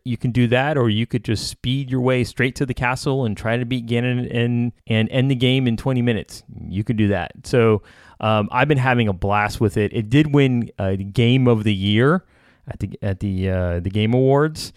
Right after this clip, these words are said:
and it's so well deserved. It is so well done. And actually, I had beat the game, and then I went back and started, you know, trying to find all the secrets that, um, I missed the first time around. So,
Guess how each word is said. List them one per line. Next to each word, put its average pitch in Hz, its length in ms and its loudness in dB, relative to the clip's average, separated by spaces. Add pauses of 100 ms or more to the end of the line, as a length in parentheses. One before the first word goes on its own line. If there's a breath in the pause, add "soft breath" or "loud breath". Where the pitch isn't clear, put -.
(300 soft breath)
and 107 360 0
it's - 360 -4
so 170 200 4
well 113 240 4
deserved. 92 600 -2
It 113 80 -4
is 104 100 -2
so 127 280 0
well 104 260 0
done. 92 400 -4 (340 soft breath)
And 98 420 -4
actually, 143 440 2
I 110 140 0
had 101 180 0
beat 117 220 0
the 135 80 0
game, 123 460 2 (280 soft breath)
and 120 100 4
then 120 140 4
I 113 100 4
went 110 300 2
back 107 320 0
and 104 120 0
started, 101 600 0 (220 soft breath)
you 113 100 -2
know, 95 160 2
trying 120 300 0
to 107 80 0
find 110 360 0
all 101 160 0
the 98 120 0
secrets - 680 -4 (320 soft breath)
that, 98 520 -2 (100)
um, 92 320 -4
I 101 140 -2
missed 104 480 -2
the 98 60 -4
first - 280 -4
time 98 220 -4
around. 87 380 -4
So, 98 340 0